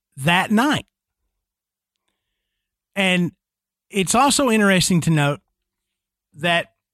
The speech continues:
there are no radio communications or radar tracking problems for the F eighty-nine search flights piloted by Lieutenant Mingenbach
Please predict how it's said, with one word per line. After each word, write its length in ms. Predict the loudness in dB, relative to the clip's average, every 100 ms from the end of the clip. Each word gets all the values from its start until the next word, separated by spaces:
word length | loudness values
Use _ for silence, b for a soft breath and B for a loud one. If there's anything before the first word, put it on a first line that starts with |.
| _ _ _ _ _ _ _ _ _ _ _ _ _ _ _ _ -12
there 260 | -4 -2 2
are 140 | 2
no 380 | 2 2 2 0
radio 560 | 0 2 2 2 2 0
communications 960 | 0 2 2 0 0 0 0 -2 -4 -12 _ _ _ _
or 300 | -4 0 2
radar 380 | 2 2 2 2
tracking 500 | 2 0 0 0 -2
problems 580 | 0 0 0 0 -2 -4 b b b b b b
for 140 | -4
the 160 | -2 0
F 220 | 0 0
eighty-nine 500 | 2 2 2 2 0
search 540 | -2 0 0 0 -2 -4
flights 760 | 0 0 0 -6 -10 -10 -10 _ _ _ _ _ -6
piloted 540 | -2 0 0 0 0
by 460 | 0 2 2 0 -6 _ _ _ _ _ _ -6
Lieutenant 560 | -2 0 0 0 0 -4 _ _ -6
Mingenbach 920 | 0 2 2 2 2 2 0 -2 _